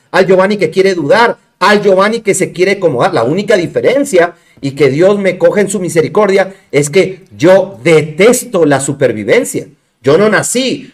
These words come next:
yo le creo a mi Dios. Giovanni, yo vine para que tú tengas una vida y la tengas en abundancia. Entonces he tenido que ir venciendo a ese Giovanni. No ha hecho lo mismo Juan Rosado,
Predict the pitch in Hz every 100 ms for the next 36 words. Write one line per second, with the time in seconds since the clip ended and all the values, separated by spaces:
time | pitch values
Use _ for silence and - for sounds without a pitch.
0 | - 120 185 175 160 160 180 226 269 247
1 | 220 175 160 247 190 - _ _ _ 110
2 | 135 233 233 175 107 _ 107 151 196 190
3 | 208 254 214 208 208 - - 139 147 151
4 | 156 156 294 294 - 240 226 202 - 196
5 | 165 190 165 110 - _ _ 147 131 127
6 | 214 214 208 196 190 151 135 113 110 123
7 | 180 147 113 - _ _ _ 120 175 185
8 | 165 156 165 175 175 208 196 208 202 196
9 | 185 170 - 214 285 285 214 208 - -
10 | 139 143 170 196 202 117 _ 127 151 190
11 | 220 196 196 214 208 196 196 196 - 208
12 | 226 233